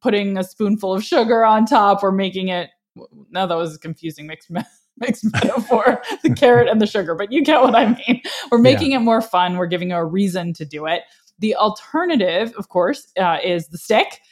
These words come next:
Speaker 1: And that is, can we make it more painful if you don't do it or more costly? And we're actually really used to it when other people impose penalties on us for misbehaving. <laughs> Like, right, you know, you'll get a speeding ticket. If you drive too fast, you might be tempted to, and it's more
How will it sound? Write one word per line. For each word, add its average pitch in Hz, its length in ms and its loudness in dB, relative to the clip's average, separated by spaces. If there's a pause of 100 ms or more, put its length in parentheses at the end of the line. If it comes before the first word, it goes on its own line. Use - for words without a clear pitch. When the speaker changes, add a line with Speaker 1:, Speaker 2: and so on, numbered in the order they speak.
(140)
Speaker 1:
And 196 140 -2
that 196 160 0
is, 185 360 2
can 202 120 -4
we 190 100 -2
make 180 320 -6
it 165 360 0 (120)
more 185 500 0 (200)
painful 233 500 2
if 190 180 -2
you 180 120 -6
don't 156 380 -4
do - 140 -14
it - 140 -16
or 175 100 -4
more 180 300 -6
costly? - 640 -10 (280)
And 196 180 0
we're 214 120 0
actually 240 360 -2
really 202 240 0
used 190 380 -4
to 320 140 -2
it 359 60 -4
when 214 180 -4 (100)
other 196 240 0
people 254 580 -6
impose 208 800 -2 (280)
penalties 247 760 -2
on 233 180 -2
us 240 240 -2
for 220 160 -6 (120)
misbehaving. 226 1120 4 (100)
<laughs> - 80 -16
Like, 196 300 2 (240)
right, 196 220 2
you 202 220 0
know, 202 120 2
you'll 196 140 4
get 202 100 0
a 196 60 0
speeding 208 500 -4
ticket. 208 320 -2
If 190 100 -4
you 202 100 -2
drive 185 340 0
too 214 80 -6
fast, 185 240 -4
you 185 60 -10
might 170 140 -6
be 175 80 -14
tempted 294 460 -2
to, 285 260 0
and 226 100 0
it's 175 120 -10
more 175 200 -6